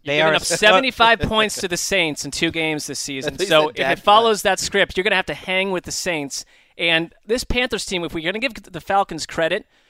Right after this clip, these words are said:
Speaker 1: for showing up last week and knocking Carol-, Carolina out, the Panthers had a chance to win their division and would have had they done the same to the Falcons. And they were,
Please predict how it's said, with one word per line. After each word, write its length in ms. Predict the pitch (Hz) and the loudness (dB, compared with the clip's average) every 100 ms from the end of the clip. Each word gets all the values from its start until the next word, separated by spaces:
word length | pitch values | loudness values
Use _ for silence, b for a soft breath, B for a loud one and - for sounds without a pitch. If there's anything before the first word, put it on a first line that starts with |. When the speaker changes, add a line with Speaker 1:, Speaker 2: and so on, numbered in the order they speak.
| b | b
Speaker 1:
for 80 | 147 | -6
showing 400 | - 180 190 180 | 0 2 2 2
up 180 | 190 - | -2 -2
last 300 | 190 190 208 | -2 -2 -4
week 200 | 208 170 | -6 -6
and 140 | 151 | -2
knocking 340 | 160 175 202 | 0 0 -2
Carol-, 460 | - 190 180 170 170 | -6 0 2 2 -2
Carolina 460 | - 180 165 165 190 | -2 -2 0 -2 -4
out, 160 | 202 b b b | -6 b b b
the 100 | 175 | -4
Panthers 280 | 226 269 | -2 0
had 100 | 262 | -2
a 40 | 214 | -2
chance 280 | - 214 - | -2 -2 0
to 100 | 165 | 0
win 280 | 160 220 240 | 0 0 2
their 140 | 220 | 2
division 420 | 190 185 196 185 | 2 0 -2 -2
and 120 | 160 | -4
would 160 | 160 190 | 0 2
have 240 | 151 143 - b b | 2 0 -6 b b
had 200 | 160 156 | -4 -2
they 120 | 190 | -2
done 220 | 185 196 | -2 -2
the 80 | 170 | -2
same 460 | - 180 160 139 131 b b | -4 -4 -4 -4 -10 b b
to 100 | 160 | -12
the 80 | 147 | -2
Falcons. 440 | 165 170 160 139 | 2 2 0 -6
And 80 | 156 | -4
they 120 | 202 | -2
were, 160 | 196 | -2